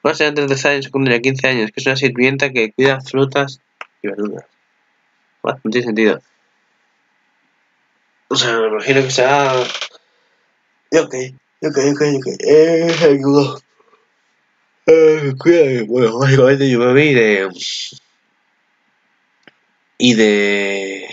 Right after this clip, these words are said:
Kana. Y va a la misma escuela que ella. Bueno, a ver, no va a, que, a la misma escuela que ella, pero sí va a la misma que Makoto. Tiene una apariencia japonesa y también es,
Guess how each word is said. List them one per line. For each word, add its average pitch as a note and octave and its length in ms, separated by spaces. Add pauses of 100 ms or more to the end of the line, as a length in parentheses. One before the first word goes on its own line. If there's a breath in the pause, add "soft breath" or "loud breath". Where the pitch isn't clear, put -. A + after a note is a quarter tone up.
(640 loud breath)
Kana. A2+ 340 (1120)
Y A#2 80
va A#2+ 100
a C3+ 40
la C3+ 80
misma C#3+ 280
escuela C3+ 500 (540)
que A#2 140
ella. G#2 160 (420)
Bueno, F#2+ 260
a G#2 100
ver, F#2 260
no G#2+ 120
va A2+ 100
a, A2 60
que, - 140
a A2+ 60
la A#2+ 60
misma B2+ 160
escuela A2 260
que C3 100
ella, C#3+ 240
pero C#3+ 160
sí C#3 140
va A#2 80
a A2+ 40
la A2 40
misma A#2+ 180
que A#2+ 80
Makoto. G2 480 (1160 loud breath)
Tiene D#3 160
una D#3+ 60
apariencia D3 320
japonesa D#3 420
y C#3 160
también C#3+ 460
es, C3+ 180